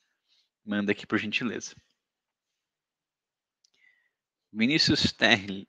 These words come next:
Neves, pedindo por Cash três e Facebook. Vamos lá, Cash três, outro papel com potencial aqui, mas como a gente viu com Magalu, como a gente viu com Natura, como a gente viu com Via Varejo,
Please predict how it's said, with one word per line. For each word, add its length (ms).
Neves, 680
pedindo 220
por 180
Cash 380
três 560
e 100
Facebook. 1120
Vamos 240
lá, 140
Cash 300
três, 320
outro 160
papel 260
com 80
potencial 640
aqui, 280
mas 520
como 160
a 60
gente 180
viu 100
com 60
Magalu, 500
como 140
a 60
gente 140
viu 100
com 100
Natura, 600
como 140
a 40
gente 180
viu 100
com 60
Via 140
Varejo, 560